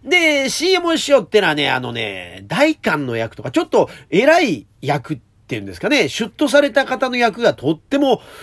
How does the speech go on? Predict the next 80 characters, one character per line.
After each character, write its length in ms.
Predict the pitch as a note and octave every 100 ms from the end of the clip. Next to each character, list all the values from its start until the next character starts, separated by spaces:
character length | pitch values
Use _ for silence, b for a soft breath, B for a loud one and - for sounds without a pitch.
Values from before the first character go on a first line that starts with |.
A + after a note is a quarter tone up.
| B
え 40 | F3
ー、 260 | G#3+ G3+
ハ 180 | E3 G3
マ 120 | A3+
り 120 | A3
役 280 | G#3+ F#3+ G3
で 80 | F#3
で 100 | D3
す 100 | A2+
ね、 60 | A#2
大 220 | E3 D4+
好 60 | -
き 120 | F#3+
な 120 | C3+
ん 20 |
で 60 | G2+
す 80 | -
ね。 160 | D#4 B B B B
で 80 | -
も 140 | F#4+ C#4
ね、 220 | G#3+ E3+
最 200 | G#3+ A#3+
近 180 | A3 A#3+
は 100 | A3
新 320 | - C4+ D4
作 260 | C4+ B3+ B3+
落 240 | A#3 F3+
語 140 | D3
で 100 | G#2
ね、 180 | G#2 C3+
な 120 | G#2+
ん 40 | A#2+
か 80 | A#2+
マ 180 | D3+
ス 120 | D#3+ -
ク 400 | C#3+ B2 A2+ G#2
で 140 | A2
小 180 | G#2+ B2+
ギ 80 | C#3+
ャ 80 | D3
ル 120 | C3+
が 160 | C3+
み 120 | B2 A2
た 140 | G#2
い 60 | G2
な 140 | F#2 B B
お 100 | C3+
話 360 | C3+ D#3+ C3 D#3
も 100 | C#3+
さ 160 | D3+
れ 100 | D#3
て 140 | E3 E3
て、 140 | B2
だ 100 | D3
か 60 | C#3
ら 100 | B2+
も 140 | B2+
う 20 | B2+ A#3
オ 20 | C#4+
ー 40 |
ル 100 | C#4+
ラ 160 | C4 A#3+
ウ 60 |
ン 80 | A3+
ダ 160 | A#2+ A2
ー 20 |
と 160 | G#2
い 180 | G#2 G2+
う、 60 | F2 B B
え 60 |
ー、 140 | C#3 B2+
師 140 | -
匠 180 | E3 C3+
で 100 | G#2
ご 180 | G2 A2+
ざ 140 | B2+
い 80 | A#2+
ま 140 | G#2
し 180 | G2+ -
て。 180 | - -